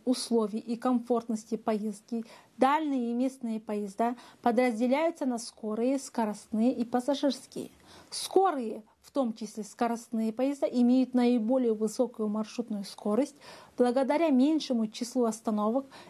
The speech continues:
и меньше их продолжительности. Эти поезда формируют из наиболее комфортабельных вагонов, обеспечивающих наибольшие удобства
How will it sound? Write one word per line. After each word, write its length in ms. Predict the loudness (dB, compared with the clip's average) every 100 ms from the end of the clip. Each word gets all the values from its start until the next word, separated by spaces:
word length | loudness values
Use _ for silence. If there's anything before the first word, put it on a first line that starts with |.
| 2
и 140 | 4
меньше 400 | 4 2 0 -4
их 260 | -6 -6 -4
продолжительности. 1080 | -2 2 0 0 -2 -2 -4 -8 -10 -12 -14 _ -20 -20 -20 -20 _ _ 4
Эти 320 | 4 4 2
поезда 580 | 2 2 0 0 -2 -4 _
формируют 640 | -2 2 4 4 4 2 0 0
из 180 | 0 2
наиболее 640 | 4 4 4 2 4 2
комфортабельных 920 | 0 -4 -2 -2 0 0 0 -4 -6
вагонов, 500 | -6 -6 -4 -2 -2 -4 -18 -10 -2
обеспечивающих 1040 | 2 2 0 0 0 0 0 0 -2 0
наибольшие 760 | 4 4 4 2 0 0 -8
удобства 600 | -6 -2 -4 -6 -4 -4